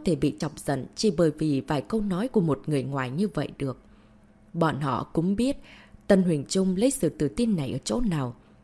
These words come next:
Bạch Tố Y chán ghét mà cầm lấy sấp vé định vứt vào trong thùng rác.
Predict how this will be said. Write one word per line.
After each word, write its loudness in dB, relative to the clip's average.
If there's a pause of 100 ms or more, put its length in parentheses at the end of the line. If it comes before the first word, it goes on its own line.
(220)
Bạch 0
Tố 4
Y 2
chán -4
ghét -2 (280)
mà 4
cầm 2
lấy 2
sấp -4
vé 0
định 2
vứt -2
vào 0
trong -2
thùng -6
rác. -4